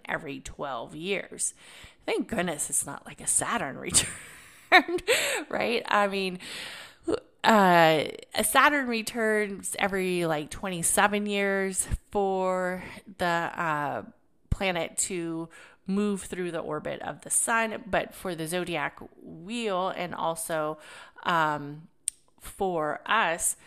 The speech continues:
Jupiter is twelve years. Also, um,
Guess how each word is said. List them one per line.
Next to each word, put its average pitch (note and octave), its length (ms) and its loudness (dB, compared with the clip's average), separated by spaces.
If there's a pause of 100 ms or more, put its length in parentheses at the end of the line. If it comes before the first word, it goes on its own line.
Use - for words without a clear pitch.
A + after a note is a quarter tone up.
(560)
Jupiter E3+ 720 -2 (100)
is D3 540 0 (160)
twelve D3+ 540 -6 (260)
years. - 560 -10 (360)
Also, E4 800 -4
um, G3+ 480 -4